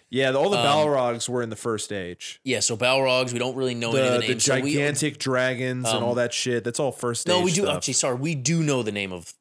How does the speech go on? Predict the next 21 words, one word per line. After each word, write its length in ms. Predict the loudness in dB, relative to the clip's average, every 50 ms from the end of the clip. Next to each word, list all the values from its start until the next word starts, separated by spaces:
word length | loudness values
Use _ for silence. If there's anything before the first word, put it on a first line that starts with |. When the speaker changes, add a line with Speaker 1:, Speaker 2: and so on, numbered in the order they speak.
| _ _
Speaker 2:
some 240 | 0 0 0 0 -2
of 120 | -6 -8 -12
the 60 | -10
dragons. 540 | -8 -8 -6 -8 -8 -10 -12 _ -8 -8 -8 -8 _ _ _ _
There 180 | -2 0 0 2
is 160 | 0 0 -2
an 120 | -2 -2
absolutely 760 | -2 -2 0 0 0 2 2 2 2 2 0 0 0 0 -2 -2
monstrous 720 | -2 -2 -2 -2 -2 0 0 -2 -2 -2 -2 -2 -4 -4
dragon 480 | -4 -4 -4 -4 -2 -4 -6 -6 -8 -8
called 280 | -8 -6 -6 -6 -6
Encalagon, 920 | -6 -8 -8 -6 -4 -4 -4 -4 -4 -4 -4 -4 -2 -4 -4 -6 -8 -10 -12 _ _ _ _
Speaker 1:
Yeah. 220 | -12 -10 -10 -8 -6
Speaker 2:
um, 240 | -6 -6 -6 -6 -8
the 100 | -10 -8
Black, 420 | -6 -6 -4 -4 -4 -6 -8 _ _ _ _ _ _ _ _ _ _
who, 460 | -6 -4 -2 -2 -2 -4 -6 -6 -8 _ _ _ _ _ _ _ _ _ _ _ _ _ _ _ _ _ _ _ -4
like, 240 | -4 -4 -4 -6 -10
dwarfs, 720 | -10 -6 -2 -2 -2 -2 -2 -2 -2 -2 0 0 -2 -4 -6 _
Speaker 1:
Hella 200 | -4 -2 -2 -2 -2
first 180 | -2 -2 -2